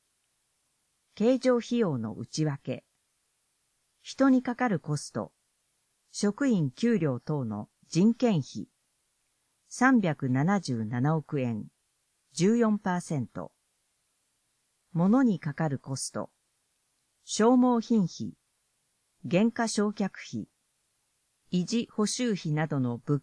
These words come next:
件費等。減価償却費について。建物や物品などの資産について、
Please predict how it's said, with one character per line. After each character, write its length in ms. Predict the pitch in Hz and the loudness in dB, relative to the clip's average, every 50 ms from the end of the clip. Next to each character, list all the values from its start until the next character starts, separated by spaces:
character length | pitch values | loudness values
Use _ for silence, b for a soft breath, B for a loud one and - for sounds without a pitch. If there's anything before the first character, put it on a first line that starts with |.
| _ _ | _ _
件 220 | - 240 240 208 | 0 0 2 2
費 260 | 165 - - 123 98 _ _ | 0 -2 -6 -10 -10 _ _
等。 320 | - 160 151 127 95 - _ _ _ _ _ _ _ _ _ _ _ _ _ _ _ _ _ _ _ _ _ _ _ _ _ _ _ _ _ _ _ _ _ _ _ _ _ _ _ _ _ _ | -2 0 0 0 -2 -8 _ _ _ _ _ _ _ _ _ _ _ _ _ _ _ _ _ _ _ _ _ _ _ _ _ _ _ _ _ _ _ _ _ _ _ _ _ _ _ _ _ _
減 260 | 160 180 208 240 247 | 0 2 2 2 2
価 120 | - 262 | 0 -4
償 260 | 247 247 - 247 240 | -6 -2 -2 -2 -2
却 340 | 233 - - 226 - - 214 | -2 -2 -6 -6 -4 -4 -4
費 140 | - - 156 | -2 0 0
に 140 | 135 123 117 | 0 0 -2
つ 180 | _ - 147 | _ -4 -4
い 80 | 135 113 | -4 -4
て。 240 | _ - 107 85 _ _ _ _ _ _ _ _ _ _ _ _ _ _ _ _ _ _ _ _ _ _ _ _ _ | _ -10 -14 -14 _ _ _ _ _ _ _ _ _ _ _ _ _ _ _ _ _ _ _ _ _ _ _ _ _
建 280 | - 180 185 - 277 277 | -6 -4 0 2 2 4
物 200 | 254 226 180 160 | 4 4 4 2
や 240 | 147 139 131 131 - | 0 0 -2 -4 -2
物 180 | _ 156 160 151 _ _ | _ 0 0 0 _ _
品 220 | 247 254 254 240 | 2 4 4 4
な 120 | 247 247 | 4 4
ど 120 | 220 208 175 | 2 2 0
の 100 | 151 139 | 0 0
資 160 | 135 - - | -2 -4 -8
産 260 | 175 - 202 180 165 151 | -4 -2 -2 0 0 0
に 120 | 135 127 | -2 -4
つ 140 | - - 151 | -4 -6 -6
い 80 | 135 - | -6 -6
て、 240 | _ 131 120 117 | _ -8 -8 -8